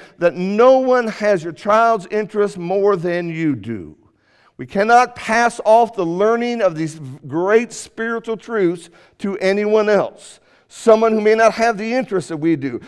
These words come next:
Someone who may not teach them the way that we would. Someone that does not appreciate what we do.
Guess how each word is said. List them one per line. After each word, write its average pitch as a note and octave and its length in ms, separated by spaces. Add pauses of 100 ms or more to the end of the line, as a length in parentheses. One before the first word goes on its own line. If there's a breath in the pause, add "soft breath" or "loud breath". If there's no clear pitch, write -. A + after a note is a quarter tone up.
(100)
Someone A3 400
who A3 100
may G#3+ 140
not A#3 240
teach C#4+ 320
them E3+ 160
the D#3+ 80
way D#3+ 220
that D3+ 200
we D#3 160
would. C#3 300 (240 loud breath)
Someone A#3 340
that F#3+ 80
does F#3 160
not G#3 180
appreciate F#3+ 1000 (340)
what B2 260
we A#2+ 180
do. F2+ 360